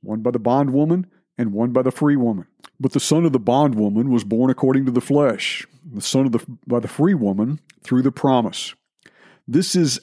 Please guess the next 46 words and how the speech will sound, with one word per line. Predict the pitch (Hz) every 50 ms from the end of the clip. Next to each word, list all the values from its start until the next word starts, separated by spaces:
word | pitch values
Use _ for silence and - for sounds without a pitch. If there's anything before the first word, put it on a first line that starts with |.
| _ -
allegorically | 117 127 139 139 120 98 123 123 135 139 131 - 131 123 117
speaking, | - - - - 135 131 - - 110 98
or | 98 98 98
like | 104 107 -
we | 123
said | 117 - 127 117 117
earlier, | 120 123 120 113 107 107
by | 98 98 107 110
way | 110 120 120 120
of | 117 113
analogy. | 113 110 110 117 120 120 113 104 95 - 95 - _ _ _ _ _ _ _ _ _ _ _ _ _ - _ _ - - - _
For | _ - 123 120
these | 104 123 156 175 143
women | 135 131 131 131 143 135
are | 120 110
two | - - - 170 170
covenants, | - - 123 104 90 98 143 165 - - - _ _ _ _ _ - - _ _
one | - 113 113 135 151 170
proceeding | 165 - 165 - - - 151 156 165 160
from | - 139 131
Mount | 139 143 165 - -
Sinai, | - - 143 139 127 113 107 101 101 110
bearing | 117 113 117 117 117 117 117 113
children | - - - 185 180 127 113 110 110 117
who | 120 127
are | 135
to | 131 127
be | 139 135
slaves. | - - - 147 147 143 123 107 92 - -
She | - - - - - - 104 104
is | -
Hagar. | - 139 139 143 123 107 110 101 95 - - - _ _ _ _ _ _ _ - - - _ _ _
Now, | 107 110
this | 120 123 -
Hagar | - 147 160 139 120 113 120 127 127
is | 120 113
Mount | 117 117 120 127 139 135
Sinai | - - 135 135 143 135 123 123 127 127
in | 127 120
Arabia | 113 107 117 131 143 139 113 107 101 98 95 -
and | 120 117 110
corresponds | - - 170 190 196 - - - - 110 107 107 107 113 -
to | - 135
the | 110 120
present | - - 139 139 131 127 139 123
Jerusalem, | 101 113 107 120 127 127 - - - 98 92 101